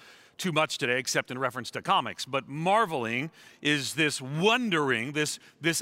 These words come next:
amazing understanding, this new realization. Peter marveled at the fact that the tomb was empty. He began to do what he would spend the rest of his life doing. He began to look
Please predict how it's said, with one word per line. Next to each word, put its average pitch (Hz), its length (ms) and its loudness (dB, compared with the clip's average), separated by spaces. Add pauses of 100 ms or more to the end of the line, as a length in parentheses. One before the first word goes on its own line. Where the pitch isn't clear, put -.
amazing 190 680 2
understanding, 180 920 0
this 170 240 2
new 226 300 2
realization. 185 960 2 (380)
Peter 202 500 2
marveled 175 880 2 (260)
at 180 220 0
the 160 80 -4
fact 156 480 0
that 156 220 -2
the 170 140 2
tomb 185 680 0 (340)
was 185 220 2
empty. 190 280 2
He 190 140 2
began 175 800 0 (440)
to 190 120 0
do 220 260 0
what 175 200 4
he 202 120 0
would 180 160 2
spend 208 360 0
the 175 80 2
rest 190 360 0
of 170 120 0
his 160 240 0
life 147 500 2
doing. 175 480 2 (160)
He 190 140 -2
began 196 500 2
to 196 180 0
look 185 440 2